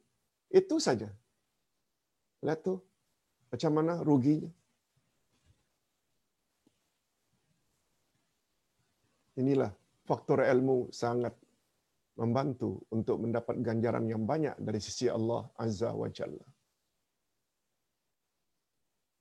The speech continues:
Itu sebabnya kita yang tahu, bila memberi pencerahan seperti ini,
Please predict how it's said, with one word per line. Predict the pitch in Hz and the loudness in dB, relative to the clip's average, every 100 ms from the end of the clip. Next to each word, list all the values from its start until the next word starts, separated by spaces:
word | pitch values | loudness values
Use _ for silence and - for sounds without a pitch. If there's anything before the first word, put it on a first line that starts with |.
| _ _ _ _ | _ _ _ _
Itu | - 120 | -12 -4
sebabnya | 139 135 151 | 0 4 2
kita | 151 180 156 | 2 6 6
yang | 147 135 | 6 6
tahu, | 147 143 170 202 - _ _ _ _ _ _ _ _ _ _ - | 4 2 0 -4 -10 _ _ _ _ _ _ _ _ _ _ -8
bila | 120 131 143 | 2 4 6
memberi | 139 135 160 | 4 6 4
pencerahan | - 151 - 147 143 175 175 | 6 2 4 2 2 0 -2
seperti | - 139 139 127 127 | 0 0 2 0 0
ini, | 120 117 | -2 -6